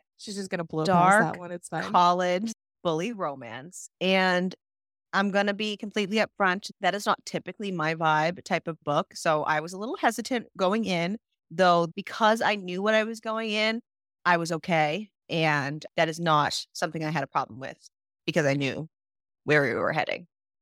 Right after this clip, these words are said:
Speaker 1: I was not okay for half this book. And then I was fine.
Speaker 2: This was Crystal's pick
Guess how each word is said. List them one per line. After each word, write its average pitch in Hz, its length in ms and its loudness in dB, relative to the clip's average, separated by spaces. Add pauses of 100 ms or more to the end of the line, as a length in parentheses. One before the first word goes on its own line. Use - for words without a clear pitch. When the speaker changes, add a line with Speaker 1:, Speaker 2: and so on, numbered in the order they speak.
(240)
Speaker 1:
I 208 520 2 (540)
was 190 280 0
not 202 280 4
okay 156 500 -4 (380)
for 220 160 4
half 202 380 2
this 196 240 -6
book. 165 240 -4 (720)
And 262 160 4
then 339 80 6 (120)
I 359 40 4
was - 140 0
fine. 302 320 2
Speaker 2:
This - 200 4
was 285 120 2
Crystal's - 600 4 (140)
pick - 320 2